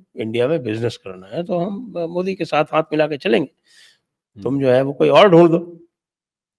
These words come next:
Speaker 1: तो इसलिए वो उसने कहा कि ठीक है, तो मैं, हम अपने सीसीपी वालों से बात कर लेते हैं वापस।
Speaker 2: हम्म।
Speaker 1: सीसीपी वालों ने कहा कि तुम ऐसा करो, लाल किताब दिखाओ। तो इस समय लाल किताब दिखाई जा रही है। आप दे-, जानते हैं कि पार्लियामेंट में इस समय लाल किताब का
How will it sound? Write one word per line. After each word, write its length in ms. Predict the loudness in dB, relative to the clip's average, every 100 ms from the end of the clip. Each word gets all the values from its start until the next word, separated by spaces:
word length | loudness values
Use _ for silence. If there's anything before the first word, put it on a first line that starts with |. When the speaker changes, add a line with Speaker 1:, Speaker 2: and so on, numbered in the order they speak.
| _ _ _
Speaker 1:
तो 180 | -2 -2
इसलिए 440 | -2 -6 -2 2 4
वो 120 | 2
उसने 220 | -2 -4
कहा 240 | 2 4
कि 380 | 4 4 2 0 -4
ठीक 160 | -2
है, 180 | 0 0
तो 140 | -2
मैं, 200 | -4 -2
हम 300 | -2 -4 -6
अपने 420 | -10 -14 -10 -8 -8
सीसीपी 500 | -10 -12 -12 -6 0
वालों 260 | 0 0
से 140 | -6 -6
बात 220 | -4 -4
कर 120 | -4
लेते 220 | -4 -2
हैं 80 | -2
वापस। 380 | -2 -2 -4 -6
Speaker 2:
हम्म। 960 | _ _ _ _ _ _ _ _ -16
Speaker 1:
सीसीपी 300 | -14 -12 -8
वालों 240 | -4 -4 -4
ने 80 | -2
कहा 240 | 2 4
कि 100 | 2
तुम 240 | -6 -6
ऐसा 160 | -6 -6
करो, 280 | 0 4 4
लाल 280 | 6 4 4
किताब 320 | 4 6 6
दिखाओ। 400 | 2 -4 -4 _ _ _ _ _ _ _ _ -6
तो 80 | -6
इस 140 | -2
समय 160 | 0 4
लाल 260 | 6 4
किताब 320 | 4 4 4
दिखाई 260 | 4 2 4
जा 140 | 4
रही 140 | 4 2
है। 160 | 2
आप 180 | 0 -2
दे-, 160 | -8 -8
जानते 300 | -8 -6 -6
हैं 180 | -6 -8
कि 160 | -12
पार्लियामेंट 500 | -6 -4 -2 -2 -4
में 120 | -8
इस 120 | -10 -8
समय 120 | -6
लाल 240 | 0 0
किताब 300 | 0 -2 -2
का 320 | -2 -4 -6